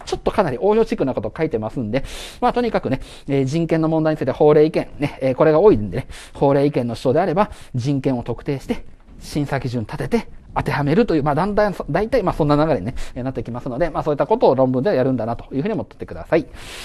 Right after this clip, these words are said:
はい。えー、五ページ行きましょうか。はい。えー、レジュメの五ページ。はい。えー、憲法についての勉強。えー、これに関しての、まあ、注意点ではあるんですけれども、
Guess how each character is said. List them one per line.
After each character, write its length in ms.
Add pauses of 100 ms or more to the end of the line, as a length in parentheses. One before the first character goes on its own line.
(400)
は 80
い。 100 (180)
え 300
ー、 40
五 100
ペ 80
ー 40
ジ 60
行 80
き 60
ま 100
し 60
ょ 80
う 40
か。 200 (240)
は 60
い。 120
え 60
ー、 180
レ 60
ジ 80
ュ 20
メ 60
の 60
五 100
ペ 120
ー 20
ジ。 160 (1300)
は 80
い。 120
え 100
ー、 40
憲 160
法 120
に 100
つ 60
い 60
て 80
の 100
勉 200
強。 260 (160)
え 160
ー、 20
こ 120
れ 120
に 60
関 180
し 40
て 60
の、 60
ま 100
あ、 60
注 220
意 60
点 180
で 80
は 60
あ 40
る 100
ん 20
で 80
す 80
け 80
れ 40
ど 60
も、 180